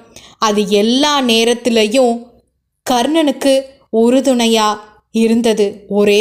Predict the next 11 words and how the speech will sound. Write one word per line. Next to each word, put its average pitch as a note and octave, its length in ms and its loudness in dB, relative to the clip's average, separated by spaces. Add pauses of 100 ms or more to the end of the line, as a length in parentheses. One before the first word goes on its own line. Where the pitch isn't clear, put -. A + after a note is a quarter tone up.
ஒரு G#3 220 0
ஆளுதான். F#3+ 480 -2 (540)
அது G3+ 300 0 (500)
கௌரவர்களுடைய A3 1000 0 (460)
இளவரசனான B3+ 920 0
துரியோதனன். G#3 680 0 (920)
அவர்தான் A3+ 540 0 (300)
அங்கனாவுடைய B3 840 0 (160)
இளவரசனாக்குனாரு. A3+ 1080 -2 (540)
அவருடைய D4 520 0 (120)
தகுதியோட C4 640 0